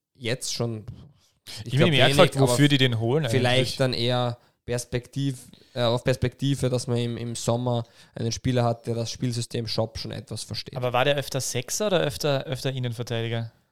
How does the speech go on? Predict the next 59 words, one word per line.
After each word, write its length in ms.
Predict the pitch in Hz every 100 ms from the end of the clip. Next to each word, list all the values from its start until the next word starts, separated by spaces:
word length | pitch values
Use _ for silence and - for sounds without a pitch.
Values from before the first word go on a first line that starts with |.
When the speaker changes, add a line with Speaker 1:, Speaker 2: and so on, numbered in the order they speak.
| -
Speaker 1:
Ähm, 320 | 113 110 110
im 100 | 113
Endeffekt 400 | 113 127 127 -
dann 60 | 117
öfter 240 | 117 -
Sechser 480 | - - - - 104
auch. 60 |
Speaker 2:
Okay. 180 | 113 -
Speaker 1:
Aber 120 | 117
er 40 | 117
Speaker 2:
Weil 80 | 131
Speaker 1:
kann 80 |
Speaker 2:
er 40 | 156
ist 40 |
ja 60 | 143
Speaker 1:
beides 160 | 123 117
spielen. 340 | - 110 110
Speaker 2:
er 80 | 139
ist 60 |
ja 60 | 165
grundsätzlich 420 | - 190 202 165
interessant. 420 | 156 151 147 156
Das 120 | 143 131
ist 100 | 131
ja 80 |
einundzwanzig 500 | - 127 151 143 139
Jahre 300 | 135 117 127
alt, 200 | 139 151 143
war 80 | 135
Kapitän 520 | 139 127 - 117 135
dort, 220 | 156 156
ist, 180 | 131 -
äh, 280 | 131 123 135
hat 160 | 127
vierundsiebzig 460 | - 139 147 135 131
Spiele 180 | 143 143
in 60 |
der 100 | 135
zweiten 260 | 123 127 127
Liga. 180 | 127 143
Also 120 | 123
es 80 | 113
sind 80 | 131
ja 80 |
von, 220 | 123 131 -
von 260 | - 123 117
den 140 | 135
gan-, 260 | 127 127 131
ganzen 260 | 131 117
Dingen 220 | 117 135 131
her 100 | 123
ist 100 | 123
er 100 | 123
nicht 140 | 120
uninteressant. 460 | 127 123 113 131 - - - -
Fabio 220 | - 151
Schaub 180 | 151 139
holt 160 | 143 139
sein 140 | 131